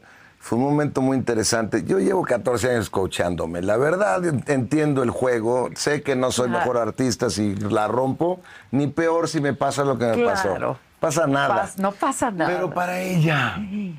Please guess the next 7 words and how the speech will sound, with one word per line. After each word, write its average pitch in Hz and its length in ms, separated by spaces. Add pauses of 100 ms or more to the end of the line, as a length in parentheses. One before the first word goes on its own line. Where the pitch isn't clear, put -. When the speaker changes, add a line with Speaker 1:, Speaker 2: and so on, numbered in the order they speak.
Speaker 2:
Fue 220 240
terrible. 220 840 (720)
Speaker 1:
O 135 100
sea, 151 340
ahorita 151 320
lo 175 120
es-, 143 100